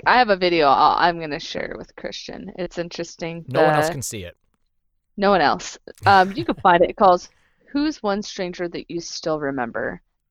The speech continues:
Speaker 1: And this person just goes up to random people and asks them these deep questions and have them answer. And it's, it's interesting 'cause you're talking about this woman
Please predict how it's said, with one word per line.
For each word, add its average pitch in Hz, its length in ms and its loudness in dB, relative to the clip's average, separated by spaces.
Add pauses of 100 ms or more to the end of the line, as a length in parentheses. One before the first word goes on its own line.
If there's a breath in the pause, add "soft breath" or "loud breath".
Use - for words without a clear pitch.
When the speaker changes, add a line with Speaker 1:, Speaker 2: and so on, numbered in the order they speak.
(160)
Speaker 1:
And 165 140 -2
this 170 160 -4
person 226 360 -2
just 330 260 -4
goes 185 240 4
up 185 120 0
to - 120 -4
random 170 220 -2
people 170 300 -4
and 160 80 -6
asks - 300 -6
them 180 120 -6
these 175 240 -10
deep - 240 -12
questions - 480 -8
and 160 100 -10
have 165 180 -2
them 165 160 -12
answer. 165 520 -4 (460 soft breath)
And 170 100 -4
it's, - 280 -6
it's - 200 -6
interesting 170 640 -4 (580)
'cause - 160 -8
you're 170 100 2
talking 196 360 0
about 160 240 -2
this - 220 -14
woman 165 420 -2